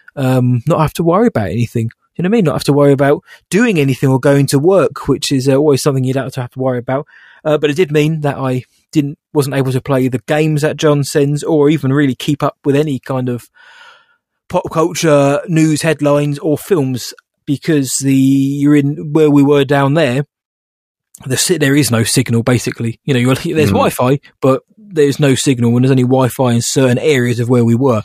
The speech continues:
Speaker 1: not where we were staying. So, uh, it did f-, kind of feel like you were cut off from civilization for five days, but that's not a bad thing. You know, you c-, I, I, I and others couldn't sit there glued to the phone and, you know,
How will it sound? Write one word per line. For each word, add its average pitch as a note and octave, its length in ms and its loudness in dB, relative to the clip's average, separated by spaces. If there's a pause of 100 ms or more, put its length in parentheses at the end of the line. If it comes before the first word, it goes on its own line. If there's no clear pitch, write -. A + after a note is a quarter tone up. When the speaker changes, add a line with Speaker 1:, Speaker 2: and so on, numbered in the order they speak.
(240)
Speaker 1:
not C#3+ 220 0
where C3+ 160 2
we B2+ 160 4
were A2 120 -4
staying. A#2 420 -4 (380)
So, A#2+ 280 0
uh, A#2 180 0 (400)
it A3+ 140 -4 (240)
did G3+ 140 -2
f-, - 160 -12
kind F3+ 160 0
of - 80 -4
feel E3+ 180 2
like C#3 120 -2
you D3 80 2
were C3 60 2
cut - 320 -6
off C#3 160 -2
from B2+ 400 -2 (600)
civilization C#3+ 760 2
for - 100 -10
five C3+ 320 0
days, A#2+ 280 0
but D3+ 100 0
that's E3 200 0
not E3 140 0
a D3 40 2
bad D3 240 -2
thing. G#2+ 320 -6
You B2+ 60 -10
know, A#2+ 60 -4
you B2 80 -4 (100)
c-, - 80 -10
I, A#2+ 440 -2
I, C3+ 60 -2 (100)
I C#3 300 2 (160)
and B2+ 160 -2
others C3 320 2
couldn't D3 260 -2
sit - 260 -2
there B2+ 260 2 (260)
glued D3 300 2
to - 120 -4
the C3+ 80 2
phone C#3 400 2
and, A#2+ 220 2
you B2+ 60 0
know, A#2 160 2